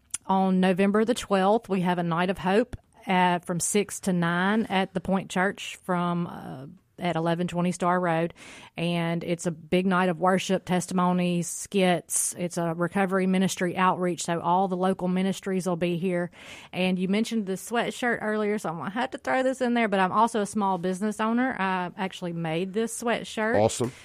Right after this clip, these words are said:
Speaker 1: So Golden
Speaker 2: Normalized Recovery sweatshirt.
Speaker 1: Normalized Recovery. We have a website. It's golden grace abounds dot com.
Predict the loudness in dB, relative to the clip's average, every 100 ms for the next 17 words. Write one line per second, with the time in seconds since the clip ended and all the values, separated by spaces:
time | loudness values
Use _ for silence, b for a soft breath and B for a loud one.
0 | b -4 2 4 4 6 6 10 10 12
1 | 12 12 10 6 6 6 6 6 6 6
2 | 6 4 2 0 0 0 0 -2 -2 0
3 | 2 2 4 2 4 2 0 2 2 2
4 | -2 0 2 4 2 2 2 2 -2 -4
5 | 0 2 2 2 2 2 0 0 -4 0
6 | 2 2